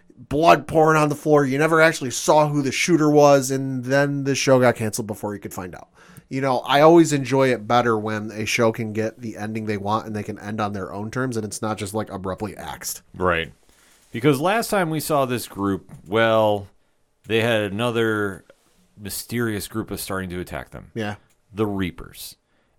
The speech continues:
Speaker 2: And this is when things were getting a little crazy because anytime you're getting a cannon involved,
Speaker 1: Yeah.
Speaker 2: it's gonna get weird.
Speaker 1: Yeah.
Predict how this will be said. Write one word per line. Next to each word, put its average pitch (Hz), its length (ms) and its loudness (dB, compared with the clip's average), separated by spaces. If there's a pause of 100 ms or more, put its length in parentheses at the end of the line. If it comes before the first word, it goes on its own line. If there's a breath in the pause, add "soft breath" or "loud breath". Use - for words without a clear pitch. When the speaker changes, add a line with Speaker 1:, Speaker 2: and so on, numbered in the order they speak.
Speaker 2:
And 123 480 -2
this 220 180 -2
is 233 140 -6
when 170 240 -4
things 147 340 -6
were 101 100 -6
getting 131 300 -8
a 135 60 -8
little 123 240 0
crazy 98 440 -8
because 90 680 -6
anytime 180 480 -6
you're 117 140 -6
getting 110 380 -6
a 85 100 -8
cannon 113 520 -6
involved, 113 720 -8
Speaker 1:
Yeah. 151 380 0 (280)
Speaker 2:
it's 107 180 -6
gonna 110 240 -4
get 98 200 -4
weird. 87 440 -6
Speaker 1:
Yeah. 101 320 -10